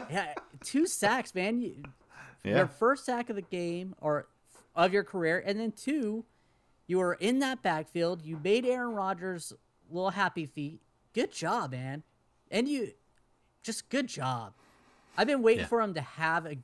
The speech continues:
Speaker 1: a game stat-wise that's broke out 'cause he's been playing really well. But this is the
Speaker 2: Mm-hmm.
Speaker 1: first stat game that he played really well.
Speaker 2: I a hundred percent agree, and, and that's who I was gonna go with. Luckily, there are plenty of options
Speaker 1: Mm.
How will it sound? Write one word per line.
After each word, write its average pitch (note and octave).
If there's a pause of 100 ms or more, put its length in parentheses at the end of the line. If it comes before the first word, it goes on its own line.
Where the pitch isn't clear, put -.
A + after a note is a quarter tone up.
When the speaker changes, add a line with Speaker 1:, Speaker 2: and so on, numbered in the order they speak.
(380)
Speaker 1:
a E3
game D#3+
stat-wise F3
that's F3
broke G3
out F#3
'cause D3+
he's D#3+
been A#3+
playing F3+
really C#3+
well. A#2 (720)
But E3+
this G#3+
is -
the G#3+
Speaker 2:
Mm-hmm. B2+
Speaker 1:
first F#3
stat D#3
game A2+
that A2 (100)
he B2
played A2+
really -
well. - (1500)
Speaker 2:
I B2
a A#2+
hundred A2+
percent G#2
agree, F2+
and, E2
and E2
that's F2+
who F#2+
I E2+
was E2+
gonna E2
go D#2+
with. D#2
Luckily, G#2+
there F#2+
are F2+
plenty F#2+
of E2
options D#2+
Speaker 1:
Mm. B2+